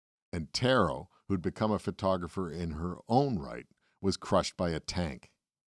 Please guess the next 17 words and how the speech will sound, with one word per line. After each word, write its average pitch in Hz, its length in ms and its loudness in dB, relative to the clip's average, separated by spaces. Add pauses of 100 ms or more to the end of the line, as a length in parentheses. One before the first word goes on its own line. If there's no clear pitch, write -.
(640)
A 95 100 0
heartbroken 123 640 2
Kappa 95 480 -2
went 87 240 -2
to 87 100 -2
China, 80 560 -4 (320)
then 104 160 4
returned 110 480 2
to 110 60 0
Spain, 69 540 -6 (280)
remaining 110 560 4
there 80 220 -4
until 85 240 -4
the 87 100 -4
Civil 101 380 0
War 90 340 -2
ended. 92 480 -2